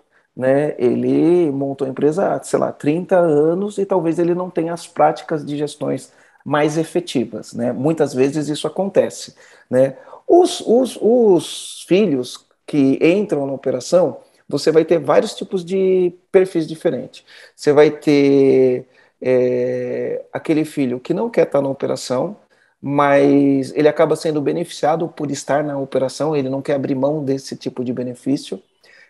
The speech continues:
Você tem filho que não tem um papel de sucessor, eu sempre falo da diferença do sucessor e do herdeiro, né? Eu falo, o sucessor é aquele que vem pra continuar a obra, é o que vem pra continuar o trabalho de quem veio na frente, esse é o sucessor. E aí, né,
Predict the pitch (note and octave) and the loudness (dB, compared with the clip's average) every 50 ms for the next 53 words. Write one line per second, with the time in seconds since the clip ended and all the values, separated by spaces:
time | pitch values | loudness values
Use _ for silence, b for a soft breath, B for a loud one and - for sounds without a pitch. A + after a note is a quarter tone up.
0 | b _ - F3+ F3 F3 G3 G3+ G3+ - - F#3 E3+ D#3 D#3+ D#3 - E3+ G#3+ A#3 | b _ 0 0 2 2 0 -2 -2 -2 0 2 2 2 2 0 -2 -2 -2 -2
1 | A3+ - G3+ G3 F#3+ F3+ F3 E3 - D#3 D#3 D3+ - - - - - D3 - - | -2 -2 -2 -2 -2 -2 -2 0 4 4 4 4 2 -8 -12 -6 -6 -6 0 0
2 | F#3 E3+ D#3+ D3+ - A3 A#3 - G3 F#3+ F3 D#3+ E3 D#3 - - D#3+ D3 D3 D#3+ | 0 0 0 -2 -4 -6 -4 -2 -2 -2 0 -2 -4 -6 -6 -4 -4 -4 -4 -4
3 | D#3+ F3 D#3 D3+ D3+ - - - - D#3+ D#3 - - D3 C#3+ D3 C3+ C#3+ D#3 E3 | -4 -4 -6 -6 -6 -10 -12 -8 -6 -6 -6 -2 -2 -2 -2 -2 0 2 0 2
4 | D3+ C3 B2 A#2+ A2+ A#2 A#2+ A#2+ B2+ C3+ - _ _ _ _ _ _ _ _ _ | 2 2 0 0 -2 -6 -6 -8 -8 -10 -12 _ _ _ _ _ _ _ _ _
5 | _ _ _ _ b b b b b b b b b - - D3+ C#3+ - E3 - | _ _ _ _ b b b b b b b b b 0 2 2 2 4 0 -4
6 | - G#3 - G#3+ - - G#3 A3+ A#3 A3 - A3 G#3 G3+ G#3 F3+ G3 G3 F#3+ - | -4 2 2 2 2 4 4 6 6 4 4 0 -2 0 -2 -4 -6 -4 -6 -6
7 | F#3 - G3 F#3+ - - F3+ F3+ F3+ F#3 F3+ D3+ B2+ B2+ A#2+ A2 A#2 A2 G2 A2 | -6 -6 -6 -8 -6 -4 -4 -2 -2 0 0 0 0 0 0 -4 -6 -4 -4 -6
8 | B2 - C#3 C#3 C#3+ E3+ F3+ - - F#3 F3 - - F3 - - E3+ F3 - - | -6 -6 -10 -6 -6 -6 -8 -6 -6 -6 -6 -4 -6 -10 -10 -4 -2 -2 -2 0
9 | - E3+ C#3 D3+ E3 F3+ F#3+ F#3 E3 E3+ - - F3+ F3+ D#3+ D#3+ D#3+ E3 E3+ E3 | 0 0 2 2 2 4 2 0 0 -4 -8 -8 -8 -8 -4 0 0 0 0 0
10 | F3 - - C3 A#2+ A2+ A2+ - - A#2 A#2 - D#3 D#3 - - - - F3 E3 | -4 -8 -6 -8 -8 -8 -8 -8 -8 -6 -2 -2 -4 -4 -4 -8 -6 -4 -4 -4
11 | - - B2 - - B B B B B B B B - D#3+ E3 F#3+ G#3 A#3 A3 | -2 -4 -4 -4 -4 B B B B B B B B 2 4 6 6 6 6 4
12 | F3 C#3 B B B B B - C3 D3 D#3+ D#3+ - - - | 2 0 B B B B B -4 0 2 2 2 0 -2 -6